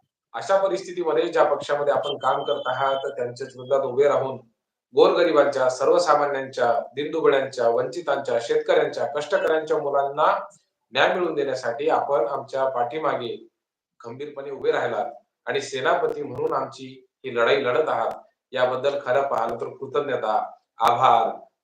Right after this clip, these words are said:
thank you हे शब्द खूप छोटे आहेत, आपले मानावे तेवढे आभार कमी आहेत. विद्यार्थी मित्र हो, आज आपल्यासोबत खुद्द आझाद मैदानावरून लोकनेते बालाजी चाकूरकर साहेब जोडले होते.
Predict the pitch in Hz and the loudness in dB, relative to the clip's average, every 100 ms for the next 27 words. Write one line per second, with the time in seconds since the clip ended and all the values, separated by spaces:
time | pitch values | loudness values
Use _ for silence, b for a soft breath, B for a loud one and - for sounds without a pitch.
0 | 120 139 139 147 131 120 - _ 139 160 | -6 -6 -6 -4 -4 -6 -14 _ -6 -2
1 | - 180 175 - 156 196 - - 113 95 | -2 -2 -4 -6 -4 -2 -2 -6 -8 -8
2 | - - _ _ _ _ _ - - - | -8 -16 _ _ _ _ _ -18 -12 -10
3 | 113 113 143 - 147 135 123 117 123 117 | -6 -2 0 0 0 2 4 4 0 -2
4 | 113 107 131 - _ _ _ _ 120 131 | -6 -6 -10 -14 _ _ _ _ -8 -4
5 | 147 160 151 151 147 - 127 135 127 - | -2 -4 0 2 4 4 4 4 2 -2
6 | 131 - 127 139 143 - _ _ 127 - | -4 -6 -4 -2 -4 -8 _ _ -20 -20
7 | 123 123 131 135 113 113 123 117 113 117 | -20 -10 -6 -4 -2 -2 -2 -2 -4 -2
8 | 117 120 139 160 - _ _ _ _ 113 | 2 2 2 0 -8 _ _ _ _ 2
9 | 151 196 180 175 185 123 123 120 123 107 | 4 4 -2 -4 0 2 2 0 -4 -4
10 | 117 117 - - 113 117 113 107 113 117 | -4 -4 -4 -6 -6 -6 -8 -10 -6 -6
11 | - - - | -8 -14 -16